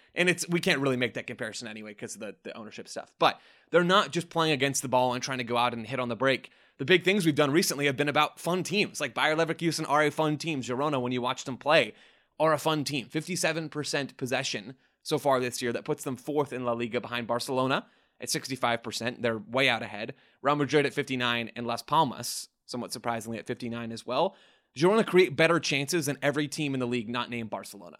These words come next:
So it's not just that they're, you know, in possession a lot. They're actually quite good at using the ball to create chances. Tactically, they're often in a pretty fluid shape that,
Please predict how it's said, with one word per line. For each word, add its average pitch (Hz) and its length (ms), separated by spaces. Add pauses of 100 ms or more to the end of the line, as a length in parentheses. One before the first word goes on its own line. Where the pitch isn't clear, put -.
So 139 120
it's 135 100
not 180 160
just 196 180
that 175 120
they're, 139 220 (420)
you 131 80
know, 117 140 (160)
in 156 160
possession 127 400
a 151 40
lot. 170 300 (400)
They're 165 100
actually 175 360 (180)
quite 165 220
good 151 220
at 135 120
using 151 280
the 135 60
ball 135 200
to 127 80
create 131 260
chances. 143 520 (340)
Tactically, 160 720 (340)
they're 143 140
often 180 300
in 202 80
a 147 60
pretty 170 280
fluid 151 420
shape 131 280
that, - 240